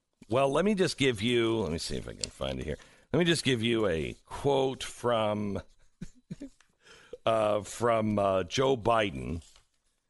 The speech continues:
about, uh, Iowa. Uh, "Mister Biden, do you have to win Iowa?" "Do, do we think we have to win Iowa?"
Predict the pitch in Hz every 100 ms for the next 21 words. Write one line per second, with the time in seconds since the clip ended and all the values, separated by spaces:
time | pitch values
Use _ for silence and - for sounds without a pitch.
0 | _ _ - - - - - 101 98 113
1 | 117 113 - 110 104 101 87 - 104 120
2 | 110 58 50 50 - - _ _ _ -
3 | - - _ _ _ _ _ _ 95 117
4 | 117 113 110 - 147 180 185 170 202 196
5 | 127 78 64 - _ _ _ _ _ _
6 | _ 92 123 160 165 143 196 - 226 208
7 | 180 214 180 175 170 160 185 180 135 80
8 | 50 - _ _ _ _ _ _ _ _
9 | _ _ _ - 120 120 113 90 73 -
10 | 131 143 120 101 127 - 101 120 113 156
11 | 202 208